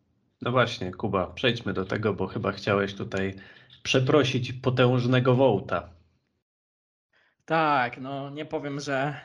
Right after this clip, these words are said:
Speaker 2: e, że nie. Po prostu zrobił to, czego ja od niego wymagałem i czego on sam od siebie wymagał, bo napisałem ci zresztą wiadomość, że, e, Wout Weghorst, e, tak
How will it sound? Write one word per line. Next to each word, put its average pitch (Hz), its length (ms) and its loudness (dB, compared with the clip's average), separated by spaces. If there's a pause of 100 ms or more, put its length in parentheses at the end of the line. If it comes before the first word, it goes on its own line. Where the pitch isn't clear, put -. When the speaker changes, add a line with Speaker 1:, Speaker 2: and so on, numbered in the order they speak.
(200)
Speaker 2:
e, 135 280 -4
że 165 160 2
nie. 170 380 2 (880)
Po 190 100 -4
prostu 202 640 0 (200)
zrobił 156 440 0
to, 170 680 2
czego 147 200 0
ja 156 140 6
od 156 100 2
niego 156 200 -2
wymagałem 156 560 0 (140)
i 170 80 -4
czego 156 300 2
on 202 240 4
sam 180 260 4
od 165 140 -4
siebie 156 200 -6
wymagał, 143 440 -8
bo 139 260 -6 (320)
napisałem 147 460 -4
ci 147 80 -14
zresztą 143 300 -6
wiadomość, 147 400 0
że, 151 160 4 (920)
e, 147 560 0 (160)
Wout 190 280 4
Weghorst, 175 640 2
e, 156 240 0 (960)
tak - 320 0